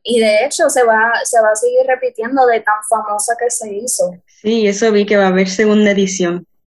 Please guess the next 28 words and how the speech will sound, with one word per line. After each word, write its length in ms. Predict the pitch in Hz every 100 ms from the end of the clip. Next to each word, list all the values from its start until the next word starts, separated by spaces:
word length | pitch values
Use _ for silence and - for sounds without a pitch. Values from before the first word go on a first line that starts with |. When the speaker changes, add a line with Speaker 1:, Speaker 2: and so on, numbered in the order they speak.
| _ _ -
Speaker 1:
Sí. 340 | - 208 196 - _ _ - - _ _
Speaker 2:
Vas 160 | 185 190
a 80 | 214
estar 260 | 202 233
ahí, 200 | 226 190
¿verdad? 360 | 170 180 208 - _ _ _ _ _
Speaker 1:
Sí, 380 | - 311 302 294
correcto. 800 | 262 220 202 208 233 226 214 202
Speaker 2:
Sí. 220 | - - _
Ah, 280 | - 85 85 180 160 -
sí, 120 | -
Speaker 1:
<laughs> 20 |
Speaker 2:
chévere, 420 | 302 180 185 175
Speaker 1:
Sí. 40 | 180
Speaker 2:
chévere. 420 | 190 190 190 208
<laughs> 440 | 247 247 - -
Voy 160 | 202 190
a 100 | 185
poder 200 | 190 196
ver 120 | 190 196
la 120 | 190
mesita 280 | 196 190 196
otra 160 | 190
vez, 160 | 175 185
que 100 | 190
sé 160 | 180
que 140 | 175 185
tu-, 140 | 185